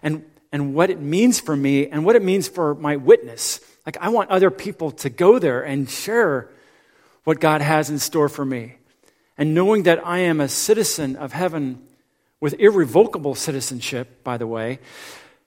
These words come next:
and I'm headed that direction, and God is doing this good work in me right now, moving me that direction, I, it brings really a passion to me. But sometimes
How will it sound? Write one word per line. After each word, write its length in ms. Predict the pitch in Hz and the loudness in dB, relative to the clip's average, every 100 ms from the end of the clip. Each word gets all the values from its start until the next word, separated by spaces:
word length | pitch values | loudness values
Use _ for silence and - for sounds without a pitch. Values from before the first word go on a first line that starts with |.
| _ | _
and 140 | 151 170 | -2 0
I'm 240 | 165 165 | 0 -2
headed 400 | 131 175 233 165 | -2 0 0 2
that 220 | 139 131 | -2 -2
direction, 580 | 147 147 196 - 139 127 | -4 0 0 -2 -8 -8
and 80 | 135 | -4
God 200 | 165 170 | -2 -2
is 100 | 127 | 0
doing 320 | 160 202 185 | 4 6 4
this 180 | 147 - | 0 0
good 200 | 180 160 | 0 0
work 340 | 147 151 151 | 0 -2 -2
in 140 | 151 139 | -8 -4
me 100 | 135 | -4
right 260 | 131 135 | -4 -6
now, 400 | 139 151 156 143 - - | -6 -6 -4 -6 -10 -12
moving 340 | 139 190 175 | -4 -2 0
me 120 | 139 | -2
that 220 | 131 147 139 | -2 -4 -4
direction, 480 | 143 160 - 151 - | -6 -6 -6 -12 -10
I, 160 | 165 202 | -12 -8
it 480 | 180 - _ _ - | -8 -8 _ _ -6
brings 360 | 175 170 135 | -4 -2 -4
really 540 | 147 165 170 175 170 - | -2 0 2 0 -2 -14
a 80 | 156 | -16
passion 580 | - - 190 190 208 160 | -16 -14 -12 -12 -10 -12
to 120 | - | -12
me. 280 | 127 120 107 _ _ _ _ _ _ _ _ _ _ _ _ _ _ _ _ - | -12 -14 -18 _ _ _ _ _ _ _ _ _ _ _ _ _ _ _ _ -4
But 140 | 170 | -4
sometimes 720 | - - 247 247 120 113 120 | -4 -2 -2 -4 -10 -14 -16